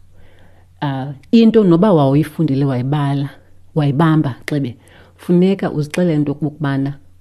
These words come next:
uza kuzilola ingqondo le, uyazi ngehlobo ebekwa ngalo namhlanje okanye ngesimanjemanje.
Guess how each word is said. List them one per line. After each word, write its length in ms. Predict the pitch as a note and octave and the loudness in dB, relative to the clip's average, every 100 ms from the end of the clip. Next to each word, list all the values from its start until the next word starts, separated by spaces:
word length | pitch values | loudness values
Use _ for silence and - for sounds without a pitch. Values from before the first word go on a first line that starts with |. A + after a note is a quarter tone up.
| - | -6
uza 400 | E3+ D3 C#3+ D#3+ | -2 -2 -4 -8
kuzilola 800 | B2+ C#3+ C3+ C3+ C#3 E3 F3+ F#3 - - | -6 -6 -4 -2 -2 0 0 -4 -8 -6
ingqondo 380 | F3+ D#3+ C3+ B2+ | -2 -2 -2 -4
le, 220 | C#3 D#3+ - - - - - _ - - _ - - | -4 -6 -10 -20 -20 -20 -20 _ -20 -20 _ -20 -2
uyazi 720 | F#3 F#3 F3+ F#3 C#3 - B2 - - | 0 2 2 2 0 -4 -10 -12 -10
ngehlobo 720 | D#3+ E3 - - E3 C3 B2+ - - | -8 -8 -8 -4 -2 -4 -8 -12 -6
ebekwa 340 | D#3 C#3+ C#3 | -4 -4 -4
ngalo 280 | C#3 B2+ C3 | -6 -6 -6
namhlanje 540 | B2 C3+ - - C3 - - _ _ _ _ - - _ - | -6 -8 -12 -12 -12 -14 -20 _ _ _ _ -20 -20 _ -6
okanye 300 | E3 D3 C3 | -2 0 0
ngesimanjemanje. 800 | A#2+ C3 C3 C3+ B2 B2 A#2 A#2 | -2 -4 -6 -6 -6 -8 -10 -12